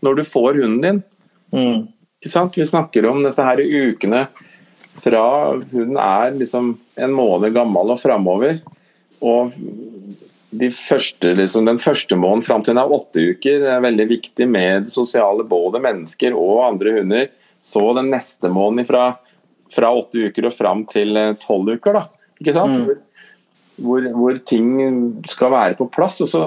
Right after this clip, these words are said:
Speaker 1: så har vi jo snakket mye om liksom hvor viktig det, det første halve året er.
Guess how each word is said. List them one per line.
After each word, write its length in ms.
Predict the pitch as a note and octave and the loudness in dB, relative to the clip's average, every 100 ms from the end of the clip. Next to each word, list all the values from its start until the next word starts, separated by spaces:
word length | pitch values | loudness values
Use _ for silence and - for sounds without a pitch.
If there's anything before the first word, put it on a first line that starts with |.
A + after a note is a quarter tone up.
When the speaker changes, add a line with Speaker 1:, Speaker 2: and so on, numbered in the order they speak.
| D#3 | -4
Speaker 1:
så 160 | C#3+ | -2
har 140 | D#3 C#3 | 0 0
vi 80 | D3 | 0
jo 80 | |
snakket 340 | D#3 C#3+ C#3 C#3 | -2 -2 -2 0
mye 320 | C3+ A2 G2 | 0 2 2
om 140 | C3+ C3 | 0 -2
liksom 240 | A#2+ B2 | 0 0
hvor 160 | A#2+ B2+ | 2 0
viktig 560 | C3 - - - G#2 G#2 | -2 -4 -10 -2 0 2
det, 80 | A#2+ - | 0 0
det 140 | B2 B2 | -2 0
første 320 | D3+ - B2 | 0 0 0
halve 300 | B2+ A2+ A#2 | 2 2 2
året 460 | - G#2 F#2+ G#2+ A#2 | 2 4 4 4 2
er. 340 | B2 D3+ E3 | 2 0 -2